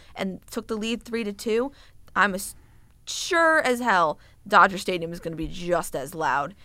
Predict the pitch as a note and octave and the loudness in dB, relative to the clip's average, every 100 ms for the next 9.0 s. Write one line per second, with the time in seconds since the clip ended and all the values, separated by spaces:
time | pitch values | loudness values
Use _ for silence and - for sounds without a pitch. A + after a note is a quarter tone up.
0 | - - D#3+ D3 - - - - E3 C#3 | -12 -8 -8 -10 -14 -20 -20 -8 -6 -6
1 | - - - - E3+ E3 F#3+ D#3+ D#3 - | -8 -6 -6 -6 -4 -4 -2 -4 -4 -8
2 | D#3+ C#3+ D#3 G#2+ F#2 C#3 C3 C#3 F3 - | -10 -8 -8 -8 -8 -10 -10 -12 -14 -16
3 | - - - - - G#3 A3+ - A#2+ A2+ | -20 -18 -18 -18 -18 -18 -18 -10 -8 -8
4 | - D#3+ D#3 - - - - - _ - | -10 -10 -10 -12 -12 -14 -14 -20 _ -16
5 | - - - _ - A#3 D3 D#3 E3 D3 | -16 -18 -20 _ -6 -4 -6 -8 -8 -8
6 | A2+ E2+ - - - - - - - - | -10 -12 -16 -20 -20 -20 -20 -20 -20 -20
7 | - _ _ - - - _ _ _ - | -20 _ _ -20 -20 -20 _ _ _ -12
8 | - - - - - - - - - | -8 -8 -10 -20 -20 -14 -12 -12 -16